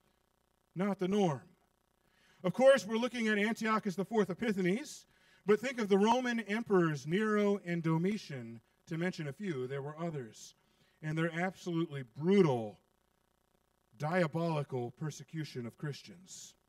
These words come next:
But the pattern continues, and think of the twentieth century and the horrors of Hitler and Stalin and others. And the pattern continues.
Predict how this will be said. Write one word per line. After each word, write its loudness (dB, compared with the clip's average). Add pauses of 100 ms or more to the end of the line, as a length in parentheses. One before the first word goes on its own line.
(1000)
But 4
the 2
pattern 4
continues, 0
and -4 (320)
think 0
of 4 (300)
the 2
twentieth -2
century 2 (160)
and 0
the 4
horrors 6 (260)
of 4 (200)
Hitler 4
and 2
Stalin 2 (220)
and 2
others. 0 (500)
And -2
the -4
pattern 2 (100)
continues. -4